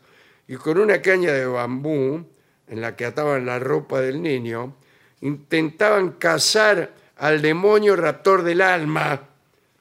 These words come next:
El resultado de esta caza era evidente. Bueno, eh,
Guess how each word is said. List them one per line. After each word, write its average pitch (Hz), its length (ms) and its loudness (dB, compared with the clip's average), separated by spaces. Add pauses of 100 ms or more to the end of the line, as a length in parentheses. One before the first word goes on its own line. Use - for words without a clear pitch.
(480)
El 165 140 -4
resultado 208 1200 0 (320)
de 165 140 -4
esta 143 300 -6
caza 151 640 -6 (520)
era 139 380 -2
evidente. 95 1000 -10 (600)
Bueno, 131 340 -6 (340)
eh, 98 360 -14